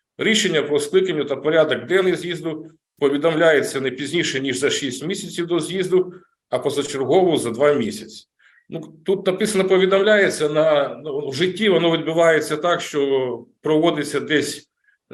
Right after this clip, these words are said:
з місяців за дев'ять, ну, можна і за рік, пленум Центрального комітету, на який виносяться питання про проведення, е, звітів виборів атомпрофспілці,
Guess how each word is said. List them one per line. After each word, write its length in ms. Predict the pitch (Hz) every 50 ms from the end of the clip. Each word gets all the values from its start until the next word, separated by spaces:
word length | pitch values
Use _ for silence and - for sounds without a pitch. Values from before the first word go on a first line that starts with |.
| - -
з 180 | 123 113 110 139
місяців 460 | 175 196 185 180 160 - 143 123 120
за 480 | 101 107 135 131 131 127 120 120 110
дев'ять, 680 | 101 104 - 160 180 185 170 151 147 135 - - - - - - _ _ _ _ _ - -
ну, 260 | 269 156 131 123 110
можна 320 | 107 110 123 - - 120
і 40 | 117
за 160 | 104 110 147
рік, 260 | 156 202 214 - 151 - - - - _ _ _ _ - - _
пленум 360 | - 147 139 143 147 156 170 175
Центрального 520 | 175 185 185 185 196 190 185 185 185 185
комітету, 500 | 180 185 180 175 175 - 180 180 - 156
на 120 | 143 135
який 240 | 139 143 147 - 170
виносяться 640 | 156 156 151 156 151 - - 135 120 - - 131 120
питання 480 | - 127 123 123 160 160 143 135 131 113
про 180 | - 127 123
проведення, 1000 | 127 131 131 135 135 123 117 123 120 120 117 120 117 113 113 110 107 107 - - -
е, 200 | - - 71 -
звітів 500 | 113 110 139 160 156 156 156 143 123 120
виборів 460 | 135 139 135 120 117 113 107 104 117
атомпрофспілці, 1080 | 123 123 123 123 117 107 113 120 123 120 - - 190 214 214 202 208 - 147 - -